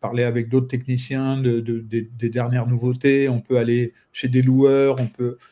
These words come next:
enfin, on a, on peut avoir une, une activité, euh, technique, euh, en dehors des tournages très importante. Euh, donc ça, c'est quand même une chance. Mais, euh, ce qui est difficile, c'est de se, c'est de se poser les bonnes questions pour savoir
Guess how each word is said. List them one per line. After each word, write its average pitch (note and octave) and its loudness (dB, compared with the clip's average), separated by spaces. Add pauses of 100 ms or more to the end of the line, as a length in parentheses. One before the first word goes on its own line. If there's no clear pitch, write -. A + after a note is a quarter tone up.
(160)
enfin, C3 -8 (460)
on C3 -4
a, C3 0
on C#3 -12
peut D#3 6
avoir D3+ 6
une, D3 -4
une C3+ -2
activité, D#3 0
euh, A#2+ 4
technique, D#3+ -6
euh, A#2 -2
en C#3 -6
dehors C3+ 0
des B2+ -2
tournages D3 -6
très C3+ -4
importante. B2+ -8 (540)
Euh, A2+ -6
donc B2+ -6
ça, D3 -4
c'est C3+ -6
quand B2+ -6
même C3+ -4
une B2+ 0
chance. A#2 -6 (460)
Mais, C3 2
euh, A#2 -2 (720)
ce - -20
qui - -6
est C3 2
difficile, C3 -2
c'est C3 -4
de B2+ -12
se, B2+ -2
c'est B2 -6
de A#2+ -8
se - -10
poser C3+ -2
les C3 4
bonnes C#3 2
questions D3 -2
pour C3 -4
savoir C#3+ -2